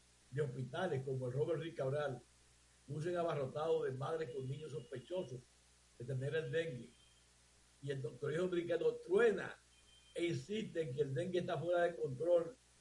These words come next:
en el país, las autoridades de salud pública dicen que disminuyen los casos detectados.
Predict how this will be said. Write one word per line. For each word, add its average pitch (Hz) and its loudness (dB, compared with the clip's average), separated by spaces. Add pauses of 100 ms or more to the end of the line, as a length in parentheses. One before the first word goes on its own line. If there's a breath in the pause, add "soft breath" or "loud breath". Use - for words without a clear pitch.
(160)
en 131 -4
el 160 0
país, 151 -2 (1120)
las 294 0
autoridades 214 2
de 180 2
salud 185 -2
pública 180 -2
dicen 175 -2
que 165 0
disminuyen 165 -2
los 160 0
casos 165 -2
detectados. - -4